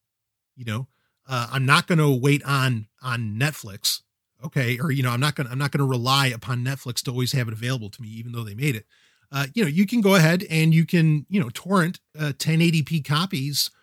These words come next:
of all episodes from all seasons. And that's how I like to have it, okay?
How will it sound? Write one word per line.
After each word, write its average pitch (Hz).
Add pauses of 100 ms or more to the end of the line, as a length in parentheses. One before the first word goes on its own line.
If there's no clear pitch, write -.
(260)
of 143
all 156
episodes 156
from 151
all 147
seasons. 196 (760)
And 143
that's 147
how 139
I 139
like 131
to 160
have 185
it, - (300)
okay? 113